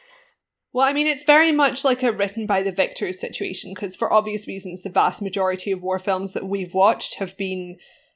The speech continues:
like, they've been focusing on British or American people and predominantly soldiers, and therefore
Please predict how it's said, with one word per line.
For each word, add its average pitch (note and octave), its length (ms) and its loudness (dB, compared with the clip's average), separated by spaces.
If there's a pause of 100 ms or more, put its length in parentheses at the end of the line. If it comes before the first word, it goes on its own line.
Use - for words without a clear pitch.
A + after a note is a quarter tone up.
(100)
like, F#3 220 0
they've G3+ 160 0
been G3 160 -4
focusing F#3 500 -2
on E3 440 -2 (260)
British F3+ 600 -2
or F#3+ 200 6
American F3+ 540 -2
people E3+ 600 -2 (220)
and F3 380 0
predominantly F3+ 840 2
soldiers, F3+ 840 -2
and G3+ 200 0
therefore F3+ 600 0